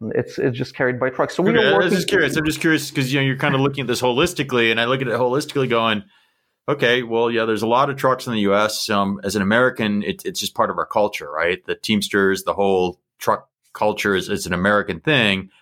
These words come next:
Speaker 2: but it doesn't mean it's the most efficient way. In fact, there's shortages of drivers as we go forward. So finding people to drive those long haul trucks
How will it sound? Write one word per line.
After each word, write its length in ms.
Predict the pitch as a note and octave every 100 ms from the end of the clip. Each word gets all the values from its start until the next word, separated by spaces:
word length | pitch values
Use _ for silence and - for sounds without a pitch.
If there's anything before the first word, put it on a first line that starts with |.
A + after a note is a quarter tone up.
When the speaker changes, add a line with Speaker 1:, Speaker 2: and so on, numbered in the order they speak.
| -
Speaker 2:
but 80 | C3+
it 60 | D3+
doesn't 220 | C#3 C3+
mean 100 | A#2+
it's 140 | A2
the 60 | A2+
most 260 | A2+ A2
efficient 420 | G#2 - D3 C3+ F#2+
way. 120 | F#2
In 140 | G2
fact, 240 | G#2+ G2+ -
there's 140 | F#2+
shortages 520 | - D3 C3+ G2+ F#2
of 120 | F#2
drivers 560 | - A#2+ C#3+ F#2+ F2+ F#2
as 120 | F#2
we 100 | G2
go 180 | F#2+ F2+
forward. 640 | - C3 E3+ B2 G2 F#2 - _ _ -
So 180 | A2+
finding 500 | G2+ B2 B2 C#3+ C3+
people 240 | B2+ A#2+ G#2
to 80 | G2
drive 380 | G2+ G#2 B2+
those 240 | A#2 G#2 G#2+
long 300 | G#2 G#2 F#2
haul 200 | F#2+ F2+
trucks 580 | - D#3+ F2 - -